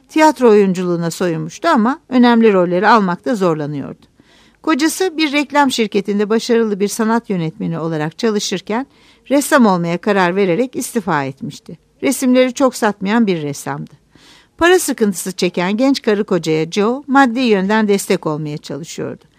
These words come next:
Kısacası kendi sorunlarıyla haşır neşir olan ablalarının yaşamında Alex'e hiç yer yoktu. Alex gerçekten yardıma muhtaç durumdaydı ama çocukluğundan beri sık sık psikiyatrlar ve doktorlar elinde kaldığından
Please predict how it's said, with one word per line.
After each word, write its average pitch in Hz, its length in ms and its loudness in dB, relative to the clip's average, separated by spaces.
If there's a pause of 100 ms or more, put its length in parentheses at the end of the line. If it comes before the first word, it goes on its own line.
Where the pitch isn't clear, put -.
(360)
Kısacası 247 760 -2
kendi 285 300 0
sorunlarıyla 208 840 2
haşır 269 320 0
neşir 220 280 0
olan 170 260 -2
ablalarının 180 540 -2
yaşamında 165 680 -6 (280)
Alex'e 240 580 0 (100)
hiç - 260 -6
yer 196 180 2
yoktu. 151 460 -10 (2000)
Alex 349 440 -4
gerçekten 339 560 2
yardıma 262 480 4
muhtaç 247 440 2
durumdaydı 170 480 -2
ama 262 320 2
çocukluğundan 254 760 2
beri 170 180 0
sık 247 240 -6
sık - 260 -4
psikiyatrlar 220 960 0
ve 220 140 4
doktorlar 226 520 2
elinde 165 360 -4
kaldığından 180 760 0